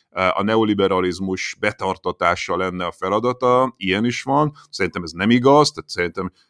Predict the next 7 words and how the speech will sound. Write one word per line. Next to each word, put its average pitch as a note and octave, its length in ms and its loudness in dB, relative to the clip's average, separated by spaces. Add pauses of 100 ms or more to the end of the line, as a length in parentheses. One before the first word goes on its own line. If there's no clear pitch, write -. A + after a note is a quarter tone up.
ma G#2 140 0
Magyarországon A#2 800 2
sokkal A2 520 0
kisebb G2 600 -2
a F2+ 240 2 (240)
belső, A2 920 0 (280)
eh, F#2+ 300 0